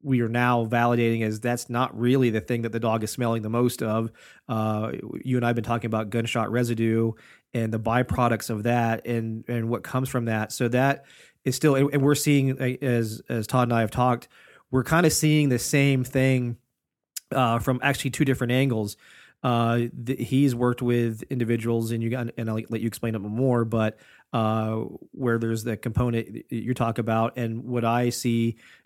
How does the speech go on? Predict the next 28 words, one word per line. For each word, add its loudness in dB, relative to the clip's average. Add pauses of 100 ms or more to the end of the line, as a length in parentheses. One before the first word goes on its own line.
with 0
the 0
research 0
we're 2
doing 2
is -2
very, 2
very 2
similar, 0 (340)
um, -2
where 2 (320)
the -2
dog 2 (100)
is, 2
when -4
we 2
train 0
the 0
dog 2
on 2
the 2
firearm 2
itself, -2
it, -4
it's -10 (100)
a -4
fired 0
firearm. -2